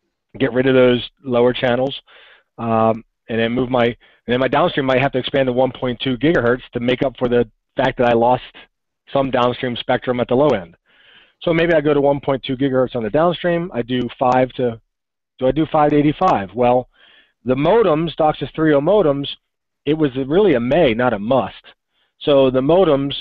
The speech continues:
that you have in the field today probably do not support five to eighty-five. Um, I know the Cisco C M T S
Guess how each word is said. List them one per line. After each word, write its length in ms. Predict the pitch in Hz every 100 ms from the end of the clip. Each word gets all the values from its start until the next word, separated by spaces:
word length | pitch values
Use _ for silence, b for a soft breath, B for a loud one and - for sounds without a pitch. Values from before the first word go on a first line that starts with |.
| - -
that 160 | 131 131
you 100 | 123
have 260 | 139 131
in 60 | 131
the 60 |
field 280 | - 143 127
today 340 | 127 156 170 147
probably 800 | - 139 147 147 151 135 127 127
do 140 | 127
not 240 | 123 127
support 340 | - 104 139 131
five 180 | 110 107
to 60 | 107
eighty-five. 480 | 113 - 170 90 - _ _ _ _ _ _ -
Um, 440 | 110 107 113 - _ _ _ _ _ _ 127
I 100 | 127
know 160 | 131
the 100 | 123 -
Cisco 340 | 147 - 123
C 160 | - 135
M 100 | 113
T 180 | 127
S 120 | 131